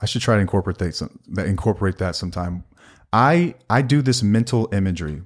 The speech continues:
where in my mind, I put myself in a movie theater, in a movie theater that only I am in. I'm sitting in the theater and I'm watching a movie. And the movie is me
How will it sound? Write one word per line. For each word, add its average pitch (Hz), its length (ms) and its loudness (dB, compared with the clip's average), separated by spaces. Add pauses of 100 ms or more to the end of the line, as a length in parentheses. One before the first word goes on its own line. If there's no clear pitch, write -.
where 95 360 -2 (720)
in 123 160 4
my 160 140 4
mind, 101 580 4
I 101 80 0
put - 280 -2
myself 117 540 0 (300)
in 110 140 2
a 104 40 4
movie 101 380 2
theater, 85 560 -8 (100)
in 107 80 2
a 101 60 4
movie 120 220 4
theater 127 300 4
that 104 200 0
only 117 380 4
I 95 180 0
am 90 180 0
in. 78 260 -12 (120)
I'm 101 140 -4
sitting 131 260 2
in 160 80 4
the 160 80 2
theater 101 460 2 (280)
and 104 160 2
I'm 92 120 2
watching 95 320 0
a 90 40 0
movie. 80 400 -4 (280)
And 107 120 6
the 101 60 6
movie 165 400 4
is 95 220 0
me 123 400 2